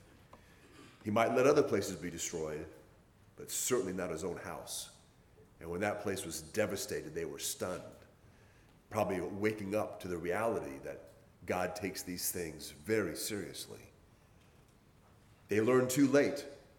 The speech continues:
that God does not hold stones in higher regard than obedience.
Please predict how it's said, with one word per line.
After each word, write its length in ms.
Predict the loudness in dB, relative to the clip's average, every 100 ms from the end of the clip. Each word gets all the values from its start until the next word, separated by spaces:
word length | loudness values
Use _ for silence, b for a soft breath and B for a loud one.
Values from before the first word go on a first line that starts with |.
| -20 -14 -4
that 120 | 0
God 380 | 2 4 4 2
does 120 | 2
not 140 | 2
hold 300 | 4 4 4
stones 600 | 0 2 4 4 0 -2
in 80 | -6
higher 320 | -2 0 2
regard 580 | 0 0 0 0 0 -2
than 140 | -2
obedience. 800 | -4 -4 -6 -6 -10 -10 -12 -14